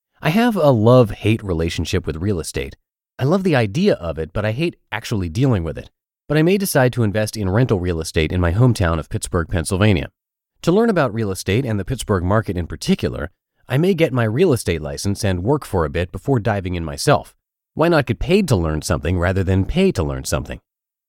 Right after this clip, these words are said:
This is just a pipe dream at the moment, though, so it's possible I'll just decide to stick with stress-free index funds. Post-F I plans. Once my wife stops working, I'd love to spend a third of the year in America, where my family lives,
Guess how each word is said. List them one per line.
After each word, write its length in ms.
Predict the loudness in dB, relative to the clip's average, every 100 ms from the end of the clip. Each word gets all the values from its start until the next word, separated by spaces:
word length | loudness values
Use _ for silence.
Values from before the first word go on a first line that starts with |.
| _ _ -8
This 160 | -4
is 80 | -2
just 220 | 0 0
a 40 | 0
pipe 240 | 0 0
dream 260 | 2 0 0
at 100 | -2
the 60 |
moment, 340 | -2 -2 -4 -6
though, 160 | -8
so 180 | -4 -4
it's 100 | -4
possible 480 | -2 -2 0 0 2
I'll 160 | 2 2
just 240 | -2 -2
decide 380 | -2 0 0 0
to 80 | -8
stick 320 | -2 -2 -2
with 120 | -6
stress-free 600 | -4 -2 -2 -2 -2 2
index 340 | 2 0 -4 -6
funds. 400 | -8 -8 -12 -14 _ _ _ _ _ _ _ _ _ _
Post-F 600 | 2 4 4 -2 -4 2
I 160 | 4 2
plans. 640 | 0 -2 -2 -6 -10 -12 _ _ _ _ _ _ _ _ _ _
Once 180 | -4 0
my 100 | 2
wife 220 | 2 2
stops 380 | 0 -2 -2 -4
working, 280 | -6 -4 -4
I'd 120 | -2
love 220 | -2 0
to 80 | -2
spend 260 | -2 0 0
a 80 | -4
third 320 | 0 2 2
of 60 |
the 80 | 2
year 260 | 2 4 4
in 80 | 2
America, 460 | 2 2 0 -4
where 180 | -4 -2
my 100 | -4
family 380 | 0 2 2 -2
lives, 340 | -8 -10 -12